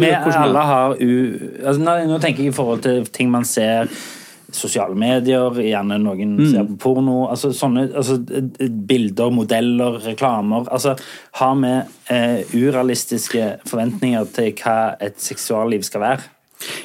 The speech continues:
Speaker 3: Jeg, som, jeg tenker vi har jo et, uh, kanskje til tider et urealistisk bilde av hva livet skal være.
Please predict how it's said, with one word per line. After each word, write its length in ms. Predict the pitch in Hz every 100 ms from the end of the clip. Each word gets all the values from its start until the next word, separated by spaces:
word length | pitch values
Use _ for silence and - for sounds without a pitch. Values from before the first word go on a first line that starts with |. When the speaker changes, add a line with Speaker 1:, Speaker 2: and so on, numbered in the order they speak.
| -
Speaker 3:
Jeg, 80 | 170
som, 160 | 170 165
jeg 420 | 160 156 160 151
tenker 200 | 160 139
vi 80 | 143
har 180 | 123 127
jo 140 | 139
et, 200 | 123 -
uh, 380 | 110 101 92 101
kanskje 600 | 110 - 98 - - 123 120
til 120 | 117
tider 300 | 107 92 107
et 140 | 107
urealistisk 800 | 95 107 113 107 95 - - -
bilde 220 | 82 73
av 80 | 90
hva 400 | - 90 85 87
livet 320 | 80 101 151
skal 180 | 156 139
være. 240 | 87 -